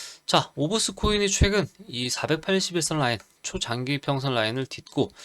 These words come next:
다시 한번 이 바닥권을 탈출하려고 하는 모습 자체가 계속해서 나타나고 있습니다. 특히 오브스의 경우는 지난 삼월과 사월 달 시장이 하락하던 시점에 생각보다 그렇게 많이 빠지지는 않았던 코인입니다.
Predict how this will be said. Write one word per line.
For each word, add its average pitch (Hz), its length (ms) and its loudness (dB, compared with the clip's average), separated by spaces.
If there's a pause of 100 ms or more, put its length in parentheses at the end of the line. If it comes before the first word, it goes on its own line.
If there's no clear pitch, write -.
(160)
다시 - 300 0
한번 151 440 2
이 107 100 -8
바닥권을 135 680 0
탈출하려고 175 680 0
하는 139 200 2
모습 101 240 -4
자체가 110 420 0 (220)
계속해서 135 420 -4
나타나고 110 440 0
있습니다. 95 360 -6 (460)
특히 - 180 2
오브스의 196 400 8
경우는 190 400 6
지난 147 300 0
삼월과 190 600 0 (460)
사월 165 340 6
달 151 120 2
시장이 185 300 4
하락하던 196 440 2
시점에 156 480 0 (280)
생각보다 208 520 0
그렇게 147 240 0
많이 139 380 -2
빠지지는 185 580 2
않았던 101 320 -2
코인입니다. 110 520 -2